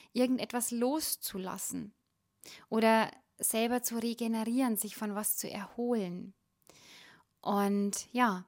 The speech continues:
deswegen kann's sein, dass man von so vergangenen Dingen einfach eingeholt wird. Und dann darf man sich fragen,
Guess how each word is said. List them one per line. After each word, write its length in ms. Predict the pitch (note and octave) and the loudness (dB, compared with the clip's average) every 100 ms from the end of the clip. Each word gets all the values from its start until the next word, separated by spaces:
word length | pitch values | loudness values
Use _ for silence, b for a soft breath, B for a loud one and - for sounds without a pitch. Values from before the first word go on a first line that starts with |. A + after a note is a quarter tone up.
| _ _ | _ _
deswegen 540 | - G#3+ A3 A3 A3+ A3+ B B - | -2 0 2 2 4 2 B B -8
kann's 480 | G#3+ G#3+ C4+ C4+ | -2 2 2 2
sein, 480 | - G#3 A3+ C4 C#4+ - B B | 0 0 2 2 2 -2 B B
dass 160 | A3 | -2
man 140 | A#3 A3 | 0 -2
von 200 | - A3 | -4 -4
so 120 | A3+ | -6
vergangenen 800 | - G3+ - F#3+ A3 B3 B3+ A#3+ | -6 -8 -2 0 2 4 4 2
Dingen 340 | A3+ A3 A#3+ A#3+ | 2 2 2 0
einfach 380 | G3 G3 A3 | -4 -6 -10
eingeholt 880 | - G3 G#3+ A3 A3 F#3 F#3 F#3+ - | -6 0 2 2 -2 -6 -8 -8 -8
wird. 180 | F3 F#3+ | -8 -6
Und 140 | F#3+ | -6
dann 160 | F#3+ F#3+ | -6 -4
darf 340 | F3+ - D4+ | -2 0 0
man 200 | C#4+ C#4+ | -2 -2
sich 240 | C4+ B3+ - | -2 -6 -8
fragen, 640 | - G3 G#3 A#3 G3 F3+ | -4 0 0 0 -4 -10